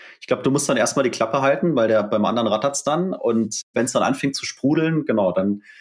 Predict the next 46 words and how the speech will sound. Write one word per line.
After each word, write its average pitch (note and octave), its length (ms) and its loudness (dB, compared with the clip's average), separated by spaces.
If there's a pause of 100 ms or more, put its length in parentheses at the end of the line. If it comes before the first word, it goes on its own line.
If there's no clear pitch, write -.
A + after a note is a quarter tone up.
(140)
hast - 200 -2
du C3 60 2
so B2+ 160 2
viele C3+ 240 2
Ansatzpunkte B2+ 640 -2
vermutlich A#2+ 560 -2
für A2+ 80 0
den G#2+ 100 2
Rest A2 240 0
von A#2+ 120 -2
deinem A#2 160 2
Discovery A2 500 -2
Call, G#2+ 420 0 (560)
wo A2 100 0
du, G#2 200 2
wo G2+ 60 0
du G2 100 0
gar, G2 160 0
also B2 140 2
ich, - 340 -2
ich F3 100 0
find's - 220 -4
gut, - 180 -2
mir, C3+ 240 0 (300)
mir C#3 140 2
gefällt's - 360 -2
gut. E3 360 -2 (800)
Ja, C3+ 360 0
jetzt C#3+ 280 0
haben E3 100 2
wir E3 60 2
heute C#3+ 160 0
so E3 80 0
viel, D#3 500 2
äh, B2 260 4
geredet A#2 420 2
und G#2+ 100 2
eine B2+ 220 0
Sache C3+ 220 -2
an B2 80 2
der A#2+ 100 2
Stelle, B2 560 0
äh, G2+ 60 -2
darf A2 160 -2
ich - 120 -4
anmerken, C3 540 0